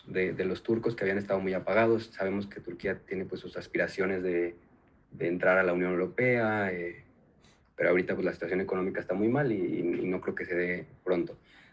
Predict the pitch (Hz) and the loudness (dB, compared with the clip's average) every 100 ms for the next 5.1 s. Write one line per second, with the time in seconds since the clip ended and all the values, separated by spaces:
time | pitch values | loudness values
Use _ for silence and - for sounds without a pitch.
0 | _ - 107 107 110 110 131 135 139 127 | _ 2 6 6 6 4 4 4 2 0
1 | 135 117 - 113 104 - - 123 131 120 | -2 -2 0 0 0 -2 2 2 4 2
2 | 120 - - 113 113 110 117 110 107 104 | 2 0 0 2 2 4 4 4 2 -2
3 | - - 98 98 113 117 - 107 104 - | -8 -6 -2 0 0 -2 -2 0 -2 0
4 | 110 113 - 104 98 101 101 101 104 98 | 0 0 2 2 2 0 2 2 2 0
5 | 92 | -4